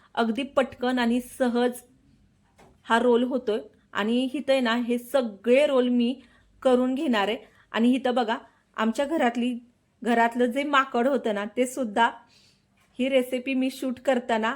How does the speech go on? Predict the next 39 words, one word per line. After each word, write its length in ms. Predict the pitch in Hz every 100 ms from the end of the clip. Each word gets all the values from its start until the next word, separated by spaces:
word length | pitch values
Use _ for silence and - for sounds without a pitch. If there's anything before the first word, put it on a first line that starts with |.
| -
आलंच 340 | 226 233 247 247
आलं. 240 | 196 214 - - _
आणि 300 | 208 233 269
यातले 340 | 269 254 254 254
आहेत 180 | 247 240
ना, 180 | 214 240 _ _ -
काही 280 | 247 233 254
रोल 240 | 254 233
त्याने 260 | 233 240 247
सुद्धा 280 | 247 226 254
उचलून 400 | 254 240 220 233
खाल्ले. 320 | - 208 208 - _ _ 226
मैत्रिणीने 800 | 247 254 254 269 294 285 285 285 285
तर 100 | 269
आहे 120 | 269
ना, 180 | 226 220 220
रोल 240 | 233 262
बनवला 420 | 247 240 233 254
ना 120 | 254
बनवला 420 | 240 247 226 208 233 - _ _ -
की 80 | 285
उचलायला 440 | 269 240 226 240
सुरुवात 340 | 240 233 208 202
केली. 220 | 208 190 240 - _ 254
तिला 200 | 240 262
म्हटलं, 280 | 262 254
"अगं 160 | 226 240 240
थांब 220 | 233 220 240
थोडंसं, 380 | 214 196 196 226
मला 200 | 220 220
दाखवू 420 | 220 214 - 202
दे 120 | 240 240
तरी 200 | 202 196
मी 140 | 202
कसं 360 | 202 233 233 233
केले, 360 | 233 196 196
काय 280 | 202 214 202
केलंय 360 | 202 202 185 180
ते." 300 | 202 -